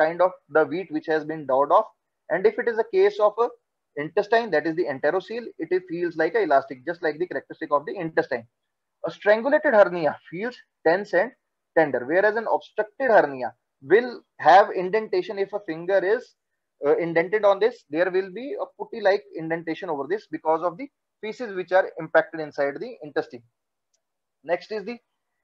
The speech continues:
impulse of, impulse on cuffing. So if there is no swelling, if a finger is placed on the superficial inguinal ring and after the patient cuff, that shows there is a no impulse on cuffing.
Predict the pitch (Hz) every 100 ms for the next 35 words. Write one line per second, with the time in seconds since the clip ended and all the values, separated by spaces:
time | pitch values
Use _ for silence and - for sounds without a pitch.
0 | _ 143 147 170 185 233 240 240 - -
1 | - 147 143 214 - 233 226 208 247 -
2 | _ _ _ _ _ 214 220 254 226 269
3 | 269 226 156 165 233 254 - 202 202 254
4 | 233 _ _ - 165 208 202 180 190 208
5 | - 170 170 170 165 160 165 160 180 180
6 | 156 135 139 175 233 339 _ _ _ -
7 | 175 - - _ - 156 151 196 180 180
8 | 190 175 170 226 - _ _ _ 131 160
9 | 160 190 220 180 180 208 349 302 - 147
10 | 196 185 165 170 170 139 131 117